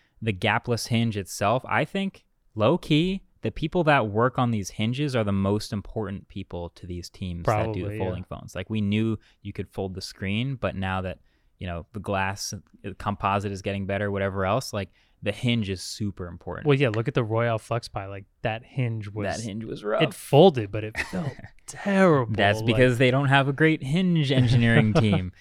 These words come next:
Speaker 1: So yeah, good for, good for the hinge teams, and, and that's what's gonna make these that much better. And maybe more companies need to be out there working super hard on their hinge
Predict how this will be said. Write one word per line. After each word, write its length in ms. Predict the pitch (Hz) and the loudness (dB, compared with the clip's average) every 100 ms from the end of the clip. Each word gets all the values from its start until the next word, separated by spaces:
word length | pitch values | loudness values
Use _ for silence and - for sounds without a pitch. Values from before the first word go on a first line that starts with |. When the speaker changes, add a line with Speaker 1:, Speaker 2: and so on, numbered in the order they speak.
| - - | -20 -18
Speaker 1:
So 220 | - 139 143 | 2 6 8
yeah, 200 | 208 110 | 8 6
good 240 | 151 143 | 2 0
for, 320 | - 156 139 | 2 4 4
good 200 | 120 147 | 4 2
for 100 | 151 | 2
the 60 | 120 | 2
hinge 260 | 135 147 - | 2 0 0
teams, 320 | 139 131 117 | 0 2 0
and, 280 | 113 107 98 | 0 -2 -2
and 140 | 107 | 0
that's 220 | 104 110 - | 0 -2 -6
what's 120 | - | -2
gonna 140 | 113 | 0
make 220 | 104 104 | 0 -2
these 420 | - 101 98 92 - | -4 -2 -2 -4 -4
that 180 | 95 | -6
much 180 | 92 - | -6 -6
better. 260 | 98 120 143 | -2 0 0
And 260 | 113 98 95 | 0 -2 -2
maybe 220 | 101 101 | 0 2
more 200 | 98 98 | 0 0
companies 460 | 110 101 104 98 95 | -2 -2 -4 -4 -4
need 120 | 98 | -6
to 60 | |
be 140 | 98 98 | -4 -4
out 200 | 95 - | -4 -4
there 140 | 101 | -4
working 420 | 90 98 - 92 | -4 -6 -4 -6
super 420 | - - 135 123 104 | -6 -4 -2 0 2
hard 180 | 104 | 2
on 120 | 98 92 | 0 -4
their 120 | 90 | -10
hinge 720 | - 151 143 101 90 - | -6 0 2 0 -4 -12